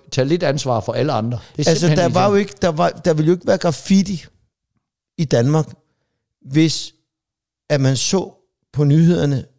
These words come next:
Speaker 2: en mand, der står med en spraydåse, og så skriver, øh, "Fuck life", eller hvad fanden de skriver, ikke? Og så er der bare kommet betjent, og så bare skyder dem lige i hovedet.
Speaker 1: <laughs> Ved du, ved du, hvordan jeg
Speaker 2: Så,
Speaker 1: synes
Speaker 2: så, så var der andre graffiti-malere, der tænkte, "Okay,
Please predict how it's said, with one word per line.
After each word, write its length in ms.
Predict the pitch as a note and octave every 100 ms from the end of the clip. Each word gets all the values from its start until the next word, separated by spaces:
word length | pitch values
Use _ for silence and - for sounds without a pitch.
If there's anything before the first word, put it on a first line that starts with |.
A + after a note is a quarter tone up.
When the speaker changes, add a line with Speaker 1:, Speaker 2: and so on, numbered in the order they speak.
| _ -
Speaker 2:
en 140 | C#3
mand, 180 | C#3+ C3+
der 60 | C#3+
står 180 | -
med 60 | D3
en 60 | C3+
spraydåse, 720 | - C#3 D3+ E3 C#3+ B2+ - -
og 80 |
så 100 | A#2
skriver, 400 | B2+ - C3 A#2+ G2+ _ _ _ _ _ _ _ _ -
øh, 60 | G2+ D2+ A1 - _ _ _ _ -
"Fuck 280 | - D#3+
life", 500 | C3+ F2 D2+ D#2+ - - _ -
eller 120 | F2
hvad 120 | D#2
fanden 220 | - F#2
de 60 | F#2+
skriver, 340 | - D#2+ F2+
ikke? 140 | B2+ C#3+ - - _ _ -
Og 60 |
så 60 | C#3
er 20 |
der 60 | D3+
bare 120 | D#3
kommet 220 | C#3+ C#3
betjent, 380 | B2+ - C#3+ -
og 60 | -
så 60 |
bare 120 | - A#2+
skyder 280 | - C3+
dem 80 | A2
lige 100 | A2+
i 20 | G2
hovedet. 560 | F3+ G2+ G3 - G#3+ -
Speaker 1:
<laughs> 320 | - - -
Ved 120 | E3+ A3
du, 140 | F3+ - -
ved 100 | F#3
du, 80 | G#3+
hvordan 320 | D3+ C#3 D3
jeg 100 | E3
Speaker 2:
Så, 60 | D3
Speaker 1:
synes 180 | - D3
Speaker 2:
så, 180 | A3 G3
så 140 | D#3+ G#3
var 60 |
der 60 | G#3
andre 220 | F3 G3
graffiti-malere, 760 | G3 E3 G3+ F#3+ F#3+ E3+ D3 C#3
der 140 | C#3+
tænkte, 340 | B2 C#3 C3+ - _ _ _ -
"Okay, 340 | G3+ - G#3